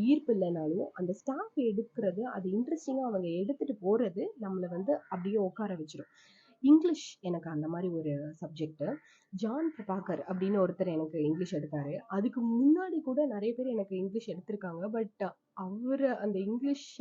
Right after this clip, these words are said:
எடுத்த விதத்துல அதுக்கப்புறம் தான் அந்த சப்ஜெக்ட் மேலேயே எனக்கு ஒரு இன்ட்ரெஸ்ட் வர ஆரம்பிச்சது. டென்த் படிக்கிறப்பெல்லாம் சம்மர் கிளாஸ்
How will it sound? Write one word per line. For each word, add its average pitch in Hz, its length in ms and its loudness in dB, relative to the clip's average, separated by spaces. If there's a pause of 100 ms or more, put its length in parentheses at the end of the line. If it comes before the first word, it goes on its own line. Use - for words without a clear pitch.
(320)
எடுத்த 202 560 -6 (100)
விதத்துல 226 480 -4 (240)
அதுக்கப்புறம் 196 540 0
தான் 311 120 2
அந்த 226 140 0
சப்ஜெக்ட் 214 340 -4
மேலேயே 214 300 -2
எனக்கு 190 220 -2
ஒரு 185 100 0
இன்ட்ரெஸ்ட் 233 340 0
வர 180 200 -6
ஆரம்பிச்சது. 165 520 -6 (640)
டென்த் 339 260 4
படிக்கிறப்பெல்லாம் 247 720 0
சம்மர் 233 300 -2
கிளாஸ் 214 240 -4